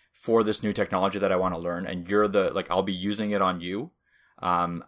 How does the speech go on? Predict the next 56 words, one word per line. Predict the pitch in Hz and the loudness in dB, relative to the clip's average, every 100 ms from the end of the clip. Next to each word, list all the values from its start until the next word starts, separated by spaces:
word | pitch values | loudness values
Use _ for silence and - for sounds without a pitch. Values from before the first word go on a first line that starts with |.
| - | -2
I | 104 | 2
know | 110 127 | 6 8
I | 135 | 8
can | 127 113 | 6 0
do | 101 104 | -2 0
this. | 101 98 | 0 -2
It's | 92 104 | -8 0
not | 110 113 | 0 0
gonna | 110 | -4
take | - 104 101 | -4 -6 -4
me | |
that | 95 92 | -4 -4
long | 92 90 | -4 -6
to | - | -6
start | - 92 | -4 -2
up, | 78 87 - | -2 -4 -2
but, | 95 - | -4 -2
like, | 90 85 - _ _ _ _ _ _ _ - | -2 -4 -6 _ _ _ _ _ _ _ -6
is, | 123 101 | -6 -2
is | 135 120 | -2 4
it | 123 | 6
okay | - - 120 117 | 4 4 4 4
if | 107 | 2
it's | 104 | 0
gonna | - 107 | -2 -2
be | 101 104 | 0 -2
a | |
few | - 117 | -2 -8
couple | - 110 120 | -2 -2 0
more | 110 104 | 0 0
hours? | 92 95 95 92 | 2 2 2 0
You | 98 98 | -6 -4
will | 104 113 | 2 2
get | 110 101 | 4 2
benefit | 101 98 95 92 | 2 0 -4 -8
from | - 90 | -4 -4
it | 90 | -4
because | 85 90 90 | -6 -6 -6
of | 87 | -4
A, | 92 | -4
B, | 90 90 | -4 -4
and | 87 | -8
C." | - 90 | -8 -8
Like, | 85 82 | -6 -4
always | 95 95 90 | 0 0 0
go | 95 85 | -4 -6
through | - 98 92 | -4 -2 -2
it | |
with | 90 | -4
them, | 92 87 | -6 -8
why | 85 90 98 | -2 0 0
you're | 90 | -2
choosing | - 90 87 82 | -8 -12 -10 -10
a | |
technology. | 92 - 80 82 80 80 | -12 -12 -10 -10 -10 -6
Don't, | 90 - | -6 -6